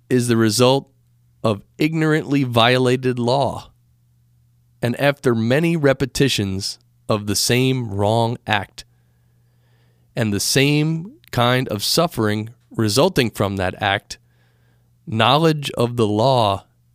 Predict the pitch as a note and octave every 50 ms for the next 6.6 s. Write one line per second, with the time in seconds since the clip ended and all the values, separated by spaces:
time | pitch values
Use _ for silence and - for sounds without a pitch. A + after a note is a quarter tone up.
0 | _ _ - A2 G#2+ F2+ - - - - - A2+ A2+ A2 G2 F2+ F2+ - - -
1 | _ _ _ _ _ _ _ _ _ _ _ _ _ _ _ _ _ _ _ _
2 | _ _ _ _ - A#2 A2+ G#2+ G2+ - - B2 B2 C#3 D#3+ D#3 D#3+ D#3 - -
3 | - - C3 B2+ C3 C3 - - - A#2 A2+ A2+ G#2 G2+ G#2 A2+ - B2+ C3 C#3+
4 | C#3 C3+ C3 B2+ B2+ - - - - - - _ _ _ - G#2 G2 G2 G2 A2+
5 | B2 B2+ A#2+ A2+ A2 F#2+ F#2+ F#2+ F#2+ - _ _ _ _ _ _ _ _ _ B2+
6 | B2+ B2 B2 C3+ E3 C3+ - - - - -